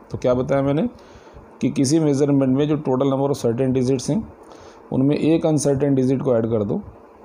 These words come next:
तो इनकी जो काउंटिंग आएगी उसको नाम करोगे सिग्निफिकेंट फिगर। अब सिग्निफिकेंट फिगर की इंपॉर्टेंस क्या है? जितनी ज़्यादा सिग्निफिकेंट फिगर होंगी किसी मेजरमेंट में, है ना,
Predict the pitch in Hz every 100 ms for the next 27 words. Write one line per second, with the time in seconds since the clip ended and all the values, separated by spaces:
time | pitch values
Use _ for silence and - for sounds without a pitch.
0 | - - - - - - 123 147 147 147
1 | 120 127 143 131 123 135 - 120 117 113
2 | 113 127 - 117 113 104 113 117 - 104
3 | 98 - - - - - - - - -
4 | - - - - - 131 - 143 175 160
5 | 165 170 151 156 156 180 156 127 113 110
6 | 113 - 107 101 101 110 - - - -
7 | - - 117 123 156 175 147 139 165 151
8 | 143 151 151 156 147 135 127 139 123 127
9 | 147 120 131 120 117 113 107 101 101 98
10 | - - - - - - - - 113 139